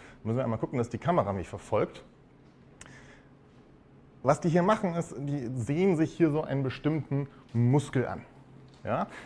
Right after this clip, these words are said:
das seht ihr gleich in groß wahrscheinlich wieder besser. Ähm, der wird so angehoben, damit man den besonders schön sehen kann.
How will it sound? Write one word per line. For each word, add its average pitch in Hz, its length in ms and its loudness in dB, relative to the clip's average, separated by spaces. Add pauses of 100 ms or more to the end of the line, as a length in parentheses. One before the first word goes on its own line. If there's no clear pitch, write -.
(100)
das 107 100 0
seht 147 140 4
ihr 151 80 4
gleich 139 200 4
in 131 80 2
groß 147 300 2
wahrscheinlich 131 480 -2
wieder 107 180 0
besser. 180 300 -4 (400)
Ähm, 135 240 0
der 127 140 4
wird 156 100 0
so 151 140 -2
angehoben, 185 760 6
damit 151 240 2
man 143 120 0
den 135 160 2
besonders 127 360 2
schön 123 220 2
sehen 107 320 0
kann. - 140 -12